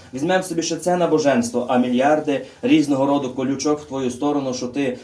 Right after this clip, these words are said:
до кінця не допровадиш то набоженство. Ти хочеш, е, собі робити якісь там діла покаяння, але мільярди колючок, мільярди, скажімо так, підножок, і ти не завершиш ті, то діла, то діло покаяння,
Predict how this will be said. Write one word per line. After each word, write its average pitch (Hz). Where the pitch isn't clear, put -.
до 120
кінця 123
не 135
допровадиш 113
то 113
набоженство. 101
Ти 175
хочеш, 180
е, 160
собі 160
робити 170
якісь 165
там 160
діла 165
покаяння, 151
але 143
мільярди 165
колючок, 160
мільярди, 156
скажімо 160
так, 160
підножок, 160
і 151
ти 165
не 156
завершиш 139
ті, 131
то -
діла, 123
то -
діло 139
покаяння, 123